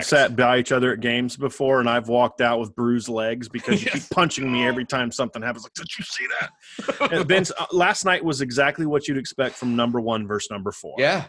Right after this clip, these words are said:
Speaker 2: It
Speaker 1: it
Speaker 2: was
Speaker 1: did
Speaker 2: a
Speaker 1: not let down
Speaker 2: great
Speaker 1: at
Speaker 2: game
Speaker 1: all.
Speaker 2: between two great teams.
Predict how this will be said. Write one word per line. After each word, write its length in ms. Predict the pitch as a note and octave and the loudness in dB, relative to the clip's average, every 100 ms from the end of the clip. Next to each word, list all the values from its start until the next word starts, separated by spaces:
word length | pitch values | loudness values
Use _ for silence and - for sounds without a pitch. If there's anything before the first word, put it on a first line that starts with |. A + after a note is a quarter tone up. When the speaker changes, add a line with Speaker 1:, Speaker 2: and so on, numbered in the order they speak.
| - | -4
Speaker 2:
It 180 | C3+ G#2+ | 0 2
Speaker 1:
it 60 | |
Speaker 2:
was 80 | B2+ | 2
Speaker 1:
did 100 | D#3+ | 2
Speaker 2:
a 40 | A#2+ | 2
Speaker 1:
not 180 | D3 - | 2 2
let 120 | - | 2
down 60 | |
Speaker 2:
great 280 | C3 D3 F#3+ | 4 4 4
Speaker 1:
at 60 | - | 2
Speaker 2:
game 380 | D3 C#3 C#3+ C#3 | 0 2 0 -2
Speaker 1:
all. 40 | |
Speaker 2:
between 400 | B2+ - A#2+ G#2+ | -6 -6 -6 -6
two 280 | - C3+ B2 G#2+ | -6 -4 -4 -6
great 420 | A2+ G#2+ A#2+ C#3 | -8 -4 -4 -4
teams. 680 | - B2+ B2 A#2+ A#2 A2+ - | -8 -6 -4 -2 -4 -6 -10